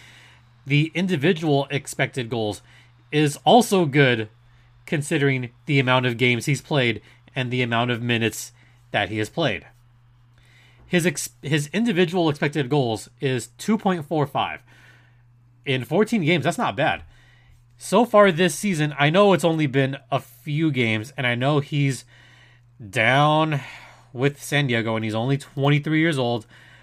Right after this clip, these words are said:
but for a twenty-three-year-old, he's had a pretty decent little career going. Um, this season, he's got just the one goal in Anaheim. He's got two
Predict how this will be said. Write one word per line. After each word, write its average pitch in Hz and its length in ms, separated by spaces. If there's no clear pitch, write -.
but 131 360
for 156 300
a 139 40
twenty-three-year-old, 165 1000
he's 196 580
had 269 240
a 277 60
pretty 226 400
decent 156 540
little 156 400
career 131 460
going. 98 360
Um, 113 240
this 165 220
season, 180 280
he's 151 240
got 147 200
just 151 180
the 151 80
one 127 340
goal 120 240
in 113 120
Anaheim. 117 400
He's 120 120
got 123 220
two 175 380